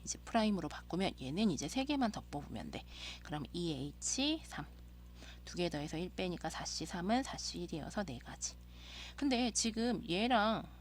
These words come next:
얘랑 치역이 같은 거 알겠어? 얘 세 개, 얘 세 개잖아. 그럼 얘랑 얘랑 똑같으니까 얘는 굳이 할 필요 없어. 여섯 개야. 그럼 이제 얘만 하면 돼. X가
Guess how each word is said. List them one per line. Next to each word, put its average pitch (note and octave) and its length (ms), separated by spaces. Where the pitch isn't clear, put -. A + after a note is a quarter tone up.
얘랑 G#3 320
치역이 D4 360
같은 - 300
거 D#3+ 80
알겠어? D3+ 380
얘 C#3+ 140
세 A#3 180
개, G3+ 180
얘 - 100
세 A3+ 140
개잖아. D#3 280
그럼 E3 160
얘랑 G3 180
얘랑 D#3 180
똑같으니까 E3 460
얘는 E3+ 180
굳이 - 280
할 A#3 100
필요 - 240
없어. - 240
여섯 D#3 320
개야. A#2 180
그럼 E3+ 140
이제 D3+ 120
얘만 A3+ 300
하면 D3 260
돼. - 160
X가 C#4 600